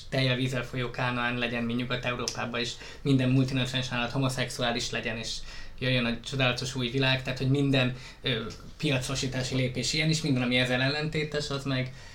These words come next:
öm, az meg, az meg úgy látják, minthogyha egy ilyen, ö, visszamaradott dolog lenne. Mintha a történelmnek lenne egy iránya,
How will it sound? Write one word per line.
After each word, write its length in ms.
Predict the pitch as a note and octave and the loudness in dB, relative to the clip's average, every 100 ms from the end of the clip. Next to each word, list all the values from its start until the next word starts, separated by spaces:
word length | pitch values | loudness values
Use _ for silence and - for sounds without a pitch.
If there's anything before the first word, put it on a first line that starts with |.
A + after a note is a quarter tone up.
| - - | -16 -10
öm, 500 | B2 A#2 A#2+ A#2+ - - - - - - G#2+ - | -8 -6 -4 -6 -8 -12 -18 -18 -16 -12 -12 -12
az 160 | - C3+ | -6 -2
meg, 200 | C3+ B2+ | 0 0
az 120 | C3 | -4
meg 180 | - C3 | -2 2
úgy 140 | C3+ C3 | 4 4
látják, 460 | C3 B2 C3+ A#2 | 0 0 -2 -2
minthogyha 400 | B2 A#2 A#2 - | -2 -2 -4 -2
egy 180 | A2+ A2 | -2 -2
ilyen, 280 | A2+ A2 A2 - - - | -2 -2 -4 -10 -16 -8
ö, 80 | A#2+ A2 G#2+ - - - - | -6 -4 -6 -10 -14 -12 -4
visszamaradott 640 | C3+ C3 B2+ A#2+ A2 G#2+ | 0 2 2 2 0 -4
dolog 240 | - A2 A2 | -6 -6 -6
lenne. 300 | A2 G#2+ - - | -6 -8 -10 -6
Mintha 200 | C#3 C3 | -2 0
a 60 | C3 | 2
történelmnek 440 | C3+ C3+ C3+ B2+ | 2 4 2 4
lenne 200 | C3+ B2+ | 4 4
egy 160 | A#2+ B2 | 4 2
iránya, 560 | A#2+ A#2 A#2 C3 E3 | 2 2 2 0 0